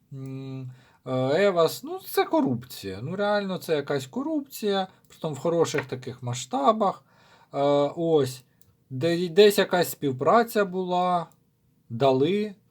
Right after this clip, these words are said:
комусь, ну, Трамп комусь на лапу дав, схоже. В той же час, знаєте, можна прочитати, що і Росія як йому помогла в чомусь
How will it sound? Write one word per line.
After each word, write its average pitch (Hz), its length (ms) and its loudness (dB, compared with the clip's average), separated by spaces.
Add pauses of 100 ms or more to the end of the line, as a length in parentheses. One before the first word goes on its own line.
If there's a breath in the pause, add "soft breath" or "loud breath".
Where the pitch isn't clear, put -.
(180)
комусь, 165 640 -6
ну, 143 140 -6
Трамп 127 420 2
комусь 117 320 -8
на 117 100 -4
лапу 110 340 -4
дав, 127 320 -2
схоже. 131 420 -6 (400 loud breath)
В - 40 -20
той 190 120 4
же 202 100 4
час, 202 240 6
знаєте, 208 320 0
можна 156 240 -2
прочитати, 160 600 -2
що 147 200 -4
і 147 100 4
Росія 147 440 -2
як 131 260 0
йому 131 220 -2
помогла 123 720 -4 (520)
в - 80 -20
чомусь 98 880 -4